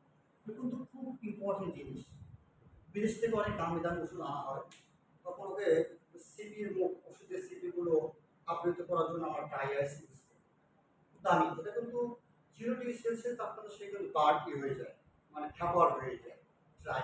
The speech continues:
আইসটা। ওই জন্য ওই ড্রাই আইসটা তৈরি করার প্রসেস আমরা যে জানলাম, এটা হচ্ছে ওর রেফ্রিজারেশন সাইকেল। এটা হচ্ছে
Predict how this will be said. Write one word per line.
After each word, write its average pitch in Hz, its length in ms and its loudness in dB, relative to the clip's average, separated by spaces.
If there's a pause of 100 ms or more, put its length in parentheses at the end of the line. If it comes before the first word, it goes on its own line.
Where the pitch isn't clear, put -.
আইসটা। - 340 -12 (500)
ওই - 80 -10
জন্য 403 140 -2 (100)
ওই 175 80 6 (100)
ড্রাই 170 200 6
আইসটা - 240 2
তৈরি 190 180 -6
করার 185 180 6 (100)
প্রসেস 170 360 -2 (120)
আমরা 170 220 -2
যে 160 60 -8 (260)
জানলাম, 285 340 -4 (400)
এটা 185 120 -6
হচ্ছে 208 180 0 (140)
ওর 233 100 4 (360)
রেফ্রিজারেশন 214 540 2 (200)
সাইকেল। - 300 -6 (880)
এটা 214 160 -6
হচ্ছে 214 180 -2